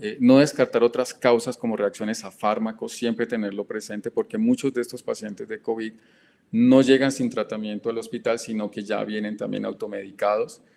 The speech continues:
eh, sobre todo para las lesiones urticariformes o maculopapulares, entonces re-, re-, realmente representa un reto, pues, saber si fue el fármaco o es el covid.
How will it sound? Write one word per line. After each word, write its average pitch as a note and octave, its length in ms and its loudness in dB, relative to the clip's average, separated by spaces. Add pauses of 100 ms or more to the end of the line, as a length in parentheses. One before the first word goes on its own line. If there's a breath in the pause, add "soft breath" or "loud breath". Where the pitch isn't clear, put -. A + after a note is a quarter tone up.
(500 soft breath)
eh, G#2 180 -2
sobre A2+ 180 4
todo B2 260 6
para B2+ 160 4
las A2+ 120 0
lesiones A2 480 -6
urticariformes A2 1200 0
o A2 80 -8
maculopapulares, G#2+ 1120 -6
entonces G#2 340 -18
re-, A2 120 -20
re-, - 240 -20 (100)
realmente G#2+ 380 -4
representa G#2 540 -8
un G#2 120 -2
reto, G#2 320 -4
pues, - 400 -16
saber G#2 300 -8
si - 100 -12
fue G2+ 160 -4
el G2 60 -6
fármaco G#2+ 500 0
o G#2 120 -6
es G#2 120 -10
el G2+ 100 -10
covid. G2+ 280 -6